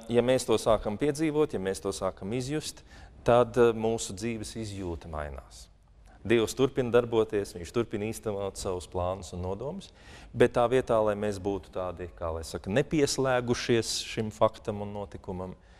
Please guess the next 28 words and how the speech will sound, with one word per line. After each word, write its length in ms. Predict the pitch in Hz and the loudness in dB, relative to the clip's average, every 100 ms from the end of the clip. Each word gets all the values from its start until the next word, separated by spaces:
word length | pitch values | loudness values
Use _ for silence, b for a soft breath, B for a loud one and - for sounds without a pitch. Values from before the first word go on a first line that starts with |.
| b b - | b b -2
mēs 360 | 98 101 95 - | 0 0 -2 -4
esam 480 | 92 - 95 87 85 - - - - - - - | -4 -4 -8 -8 -12 -18 -20 -20 -20 -20 -20 -2
apzinājušies 800 | 95 85 82 78 71 73 - - - | -2 -2 -8 -10 -12 -12 -14 -16 -18
viņu. 100 | - - - - B B - | -20 -20 -20 -20 B B -10
Un 100 | 80 | -4
līdz 180 | 127 143 | 0 0
ar 100 | - | 0
to 160 | 123 117 - B B 95 | 0 0 -4 B B -4
mēs 240 | 92 90 | -4 -4
ne 100 | 87 | -6
tikai 320 | 87 87 80 - | -6 -2 -2 0
esam 360 | 139 - 165 143 | -2 -2 -6 -4
jēgpilni, 680 | 131 127 131 - 123 120 117 B B - | -2 -2 -4 -2 -2 -2 -8 B B -8
mēs 200 | 95 85 | -8 -6
ne 80 | 95 | -8
tikai 380 | 95 92 90 87 B B B - | -8 -4 -4 -4 B B B 0
iemiesojam 840 | 135 160 151 143 151 135 131 127 107 | 2 4 0 0 -2 -2 -2 -4 -2
Dieva 320 | 120 117 107 | 0 0 0
darbību 540 | 113 113 110 110 110 | -2 -2 -4 -6 -4
un 80 | 104 | -6
klātbūtni, 640 | - 107 104 98 98 - 104 B B | -2 -2 -2 -6 -8 -10 -16 B B
bet 140 | 78 92 | -12 -6
mēs 220 | 92 - | -6 -6
to 140 | 90 80 | -6 -4
apzināmies, 680 | 90 85 82 76 73 69 92 | -4 -6 -8 -8 -8 -10 -8
mēs 180 | 87 - | -8 -8
tā 180 | 90 82 b _ | -8 -8 b _
arī 160 | 95 | -8